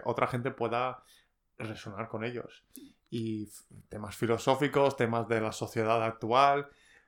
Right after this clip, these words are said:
eh, tema opinión, algunas veces jugar, juego mentales en el sentido de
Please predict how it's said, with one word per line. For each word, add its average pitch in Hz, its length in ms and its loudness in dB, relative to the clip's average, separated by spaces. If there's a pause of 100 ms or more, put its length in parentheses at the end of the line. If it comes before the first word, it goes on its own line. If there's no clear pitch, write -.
(160)
eh, 113 320 2
tema 113 220 4
opinión, 123 720 4
algunas 113 380 2
veces 113 640 0 (1200)
jugar, 120 640 4
juego 131 300 8
mentales 127 520 8
en 131 60 4
el 120 60 2
sentido 123 540 4
de 117 400 4